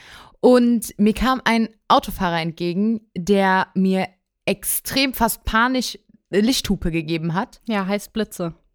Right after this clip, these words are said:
Speaker 1: Ah, jetzt nimmst du mir hier meine Pointe vorweg.
Speaker 2: <laughs> Ich bin, so jeder ist doch
Speaker 1: So.
Speaker 2: schon mal Auto gefahren.
Speaker 1: Ja, genau, es heißt Blitze. Das war's.
Speaker 2: Also
Speaker 1: Nein.
Speaker 2: wurdest du geblitzt, oder wie?
Speaker 1: Nein. Also der hat mir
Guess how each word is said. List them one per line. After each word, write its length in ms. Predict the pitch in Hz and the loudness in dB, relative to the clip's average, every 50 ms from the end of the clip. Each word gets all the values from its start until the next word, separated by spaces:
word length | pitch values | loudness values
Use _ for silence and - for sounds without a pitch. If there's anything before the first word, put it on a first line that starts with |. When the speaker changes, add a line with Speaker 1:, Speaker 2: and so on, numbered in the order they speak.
| _ _ _ _ _ _ _ _ | _ _ _ _ _ _ _ _
Speaker 1:
Ah, 560 | - 156 160 165 165 165 165 165 165 165 165 165 | -8 -6 -4 -4 -2 -2 -4 -4 -6 -8 -8 -8
jetzt 320 | 185 196 196 208 208 - - | -6 -4 -4 -4 -6 -4 0
nimmst 260 | 294 381 440 440 - | 0 2 2 4 4
du 60 | 415 | 6
mir 120 | 370 370 359 | 8 8 8
hier 100 | 349 330 | 8 8
meine 240 | 330 330 330 339 | 6 6 4 4
Pointe 560 | - - - 311 320 349 415 508 508 - 370 285 | -2 0 4 6 6 6 6 4 2 -2 -4 -2
vorweg. 400 | - - 247 214 190 202 190 180 | 2 2 2 4 4 4 6 6
Speaker 2:
<laughs> 320 | 381 311 240 285 330 330 - | 6 6 8 8 6 8 8
Ich 220 | 392 349 339 - | 6 4 4 2
bin, 520 | - 330 370 392 359 - 277 240 330 311 262 | 2 4 4 4 2 2 6 6 6 6 6
so 120 | 233 262 | 4 4
jeder 460 | 294 262 240 226 254 277 311 349 392 311 | 2 2 2 2 2 2 4 6 4 4
ist 100 | 311 - | 4 2
doch 60 | 339 | 0
Speaker 1:
So. 60 | - | 2
Speaker 2:
schon 80 | 311 302 | 4 4
mal 80 | 269 - | 4 4
Auto 140 | 254 269 | 2 0
gefahren. 240 | 269 - - 214 202 - - _ | 0 0 -2 -2 -4 -4 -8 _
Speaker 1:
Ja, 200 | - 233 233 233 | 2 2 4 4
genau, 280 | 226 202 226 214 196 196 | 2 2 2 2 2 2
es 100 | 190 - | 0 -2
heißt 180 | 196 202 196 - | -4 -4 -4 -6
Blitze. 420 | - 190 180 - - - 175 165 - _ | -10 -10 -10 -10 -8 -8 -8 -8 -10 _
Das 180 | - 196 - - | -8 -8 -6 -4
war's. 300 | 180 165 170 175 - - _ _ _ _ _ - - - - - - | -6 -6 -6 -6 -10 -16 _ _ _ _ _ -18 -18 -18 -18 -14 0
Speaker 2:
Also 220 | - 214 247 247 277 | 4 4 6 6 6
Speaker 1:
Nein. 100 | 254 233 | 6 6
Speaker 2:
wurdest 200 | 285 330 320 320 | 4 4 4 2
du 40 | |
geblitzt, 420 | 240 247 208 233 233 226 233 - 202 | -2 0 4 4 2 2 2 -4 -2
oder 120 | 185 190 214 | 0 4 6
wie? 40 | 226 | 6
Speaker 1:
Nein. 460 | 233 233 226 226 233 247 277 302 339 392 466 539 - _ - - - - - | 8 8 8 8 6 6 4 4 2 0 -2 -4 -8 _ -20 -20 -20 -6 0
Also 180 | - 240 240 254 | 2 2 4 6
der 120 | 254 262 | 4 4
hat 100 | 311 302 - | 4 2 -2
mir 200 | 269 240 175 | -6 -6 -6